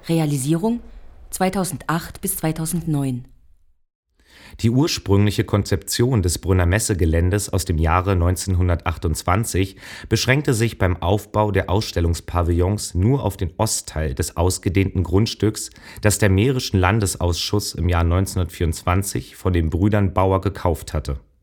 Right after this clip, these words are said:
Speaker 2: Das damalige Areal nahm weniger als die Hälfte der gekauften achtundfünfzig Hektar ein.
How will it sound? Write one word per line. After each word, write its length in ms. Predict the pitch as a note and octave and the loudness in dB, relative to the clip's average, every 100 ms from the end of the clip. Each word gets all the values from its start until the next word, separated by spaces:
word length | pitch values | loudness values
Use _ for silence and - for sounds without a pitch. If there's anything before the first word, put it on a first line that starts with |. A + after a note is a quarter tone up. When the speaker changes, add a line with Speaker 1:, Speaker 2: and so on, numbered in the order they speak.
| _ _ _ _ - | _ _ _ _ -6
Speaker 2:
Das 140 | - A2 | -2 2
damalige 600 | A#2+ C#3+ B2 G2+ G2 F#2 | 2 4 4 4 2 0
Areal 580 | F#2 F2+ E2 D#2+ G2+ G#2+ | 0 0 0 2 2 2
nahm 220 | F2+ E2+ | 2 2
weniger 340 | G#2 A2 F2+ | 2 2 0
als 160 | E2+ - | -2 -4
die 100 | F2+ | -2
Hälfte 400 | D#2+ A2+ - F2 | 0 0 0 -4
der 140 | F2 | -4
gekauften 600 | E2+ - - F#2+ - - - | -4 -4 -2 -2 -4 -10 -4
achtundfünfzig 760 | G2+ - G#2 - F#2+ - E2 E2+ | -6 -4 -4 -2 -4 -4 -6 -6
Hektar 320 | F2+ - D2 | -6 -6 -4
ein. 280 | C#2+ D2 | -2 -4